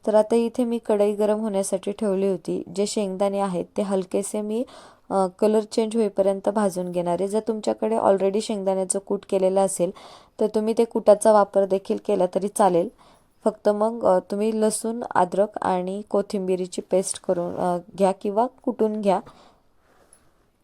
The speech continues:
तर तुम्ही इथे पाहू शकता शेंगदाणे हलकेसे भाजलेले आहेत. ते आता मी एका मिक्सरच्या भांड्यात घालून घेणार आहे. त्याच्यामध्ये आता घालूयात आपण पाच ते सात लसूण पाकळ्या, अद्रक व कोथिंबीर. आता हे मी मिक्सरला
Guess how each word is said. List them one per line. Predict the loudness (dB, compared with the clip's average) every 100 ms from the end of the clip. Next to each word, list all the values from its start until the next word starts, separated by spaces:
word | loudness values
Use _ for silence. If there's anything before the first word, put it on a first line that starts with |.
| _ -20 _ _ _ _ _ -20 -20 -20 _ _ _ -20 -20 _ _ _ -4
तर | -2
तुम्ही | -2 -4
इथे | -4
पाहू | 0 0
शकता | 0 -4 -2 -4
शेंगदाणे | -2 -6 -6 -2 -2 -2
हलकेसे | -4 -4 -4 -2 -2
भाजलेले | 0 0 0 0 0 2
आहेत. | 0 0 -2 -4 _ _ _ _ _ _ _ _ _ _ _ _ 2
ते |
आता | 4 2
मी | -2 -2
एका | -2 -2
मिक्सरच्या | -4 -4 -6 -2 0
भांड्यात | 0 2 0 2
घालून | -2 -2
घेणार | -2 -2 -2 -2
आहे. | -2
त्याच्यामध्ये | -2 -2 -2 -4 0 0
आता | -2 0 0
घालूयात | 2 2 0 0
आपण | -4 -6
पाच | 0 0 0 -2
ते |
सात | -2 0 0
लसूण | -2 -4 -4 -2
पाकळ्या, | 0 2 2 0 -2 -18 -20 _ 4
अद्रक | 6 8 6 6 -2 -4
व | -2
कोथिंबीर. | 4 2 2 -4 -2 0
आता | 0 0
हे | -2
मी | -2 -4
मिक्सरला | -6 -8 0 2 2